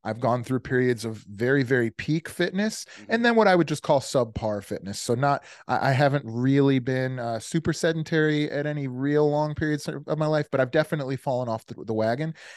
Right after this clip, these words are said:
Speaker 1: And I look back on it, it's like, I have less energy. My brain functions less well. I'm, I have less confidence. Uh, I just overall in, in a hundred different ways, my life is worse when I choose to live that way, even if I can't feel it in the moment.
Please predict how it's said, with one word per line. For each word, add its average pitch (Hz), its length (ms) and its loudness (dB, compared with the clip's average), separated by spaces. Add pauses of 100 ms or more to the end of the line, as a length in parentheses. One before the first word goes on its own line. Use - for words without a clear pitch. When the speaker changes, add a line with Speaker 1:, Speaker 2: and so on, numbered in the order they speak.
(160)
Speaker 1:
And 151 120 2
I 156 60 6
look 175 240 4
back 151 260 2
on 135 140 0
it, 131 80 -4
it's 127 160 -10
like, 120 180 -2
I 113 60 -6
have 113 160 -4
less 131 240 -2
energy. 123 480 -2 (180)
My 117 140 0
brain 131 380 0
functions 139 500 -4
less 113 380 0
well. 117 440 2 (220)
I'm, 110 400 -8
I 113 60 -4
have 117 220 -2
less 143 280 0
confidence. 139 800 -4 (180)
Uh, 113 240 0
I 127 120 -2
just 170 280 -2
overall 180 640 4
in, 131 280 -8
in 139 100 -4
a 131 40 -2
hundred 190 380 0
different 156 320 -2
ways, 143 220 2
my 127 100 -4
life 143 300 2
is 120 160 -4
worse 156 560 -6 (340)
when 127 140 -4
I 127 80 -2
choose 139 280 0
to 135 100 -2
live 151 240 2
that 117 220 0
way, 110 220 -2
even 175 220 -2
if 196 100 -4
I 160 60 0
can't - 280 -8
feel 135 280 0
it - 100 -4
in 117 140 -6
the 104 80 -6
moment. 104 500 -6